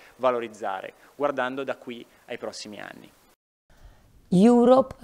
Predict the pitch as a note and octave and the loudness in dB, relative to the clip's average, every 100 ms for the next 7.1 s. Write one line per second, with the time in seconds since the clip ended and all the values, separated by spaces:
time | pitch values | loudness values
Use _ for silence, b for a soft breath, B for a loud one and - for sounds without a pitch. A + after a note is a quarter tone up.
0 | - G3+ F#3 - D#3+ D#3 - - D3 C#3+ | 0 2 2 2 -2 -2 -2 4 6 6
1 | C#3 - D#3 D3 D3 - A3+ G3 - D#3 | 4 4 4 4 2 4 6 6 2 0
2 | D#3+ D#3 D3+ D3 C#3+ D3+ A3+ A3+ A3+ A3 | 2 0 4 6 4 4 0 2 4 6
3 | A3 F3+ F3 D#3+ D3+ C3+ C#3 D3+ D3 D3 | 6 4 4 2 2 4 4 4 2 4
4 | C#3+ C3+ C3+ B2+ F#3 F3+ D#3 C3 B2+ - | 4 4 4 4 6 8 8 6 2 2
5 | G3 G3 F#3 F3 E3+ D3+ C3 C#3 - C#3+ | 0 2 2 4 4 4 4 2 2 -2
6 | F3 - G3+ F#3+ E3 D#3 G3 E3+ D3+ D#3 | -2 0 2 6 4 4 4 4 4 2
7 | F3+ | 0